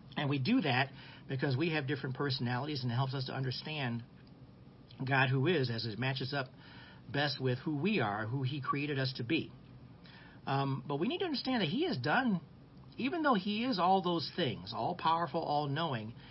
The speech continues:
he has chosen, this is a choice that he has made, to let us help him change the world through our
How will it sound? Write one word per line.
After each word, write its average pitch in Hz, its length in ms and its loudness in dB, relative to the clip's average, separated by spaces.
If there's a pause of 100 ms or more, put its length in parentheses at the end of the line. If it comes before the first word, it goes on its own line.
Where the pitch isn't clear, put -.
(200)
he 262 240 0
has 262 240 -2 (220)
chosen, 240 580 0 (800)
this 226 180 -2
is 254 140 -6
a 208 60 -4 (180)
choice 220 260 -2
that 147 80 -2
he 214 220 -2
has 160 180 -2
made, 92 460 -8 (600)
to 180 120 2
let 196 400 4
us 185 500 4 (420)
help 214 360 2
him 160 640 2 (400)
change 254 580 4
the 233 100 4
world 151 680 4 (300)
through 220 360 2
our 165 520 4